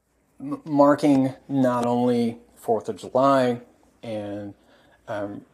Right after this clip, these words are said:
you know, remembrance of fallen soldiers, but it also kind of marks the families leaving Hamilton County and moving to Metropolis. So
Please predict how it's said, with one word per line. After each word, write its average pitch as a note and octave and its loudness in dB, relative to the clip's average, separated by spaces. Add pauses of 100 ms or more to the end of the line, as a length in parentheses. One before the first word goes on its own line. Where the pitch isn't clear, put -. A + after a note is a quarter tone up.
you C3 -8
know, G#2+ -8
remembrance A2 -2
of A#2 -4
fallen G#2 -6
soldiers, C3+ 0 (140)
but D3+ 2
it D#3 4
also F#3 2
kind E3 -2
of B2 2
marks B2 2 (160)
the B2+ -8
families A#2+ -4
leaving A2+ -8
Hamilton A#2 -10
County G#2 -8 (640)
and G#2+ -8
moving G#2 -6
to G#2 -12
Metropolis. G#2+ -8 (1080)
So A2+ -4